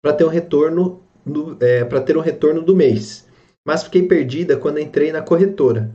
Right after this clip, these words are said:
O que eu preciso p-, saber pra escolher a melhor empresa?" E aí ela falou mais uma pergunta aqui. "Me tira uma dúvida. No C D I, posso fazer depósitos mensais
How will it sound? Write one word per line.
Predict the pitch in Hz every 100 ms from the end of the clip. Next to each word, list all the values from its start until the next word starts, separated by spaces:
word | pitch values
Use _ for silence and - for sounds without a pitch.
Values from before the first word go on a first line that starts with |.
| - _ _
O | -
que | 208
eu | 208
preciso | 196 - 170 156
p-, | - - -
saber | - 127 113 117 - - _ _ _
pra | 151
escolher | 151 - 147 139 147 -
a | 151
melhor | 147 131 139
empresa?" | 175 - 113 95 - - _ _ _ _ _ _ _ _ _
E | 131 139
aí | 143
ela | 156 165
falou | - 160 160 160 -
mais | 135 147 175
uma | 180 180
pergunta | 185 170 165
aqui. | 165 - 107 104 - _ _
"Me | 139
tira | - 196
uma | 208 202
dúvida. | 131 120 107 101 104 -
No | 131 180
C | 185 185
D | 147 131
I, | 165 131 - _ _ _
posso | 160 196 -
fazer | 190 160 135 139
depósitos | 131 123 127 120 117 123 113
mensais | 127 127 - 131 156 190 -